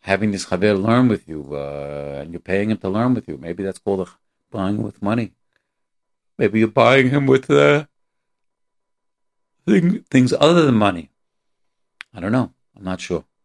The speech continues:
But say, "Ukne, ukne lecha chaver." See if it says it over here.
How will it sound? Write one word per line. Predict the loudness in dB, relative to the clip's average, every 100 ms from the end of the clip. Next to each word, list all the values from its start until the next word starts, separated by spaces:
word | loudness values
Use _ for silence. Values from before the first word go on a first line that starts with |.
| _ _
But | -8 -8 -6
say, | 0 0 0
"Ukne, | -8 -4 0 0 0
ukne | -8 0 2 4
lecha | 2 2 -2
chaver." | 0 -4 2 0 0 _ _ _ _ _ _ _ _ _ _ _ _ _ _ _ _ _ _ _ _ _ _ _ _ _ _ _
See | -14
if | -14
it |
says | -4 -2 0
it |
over | -4 -2
here. | 0 0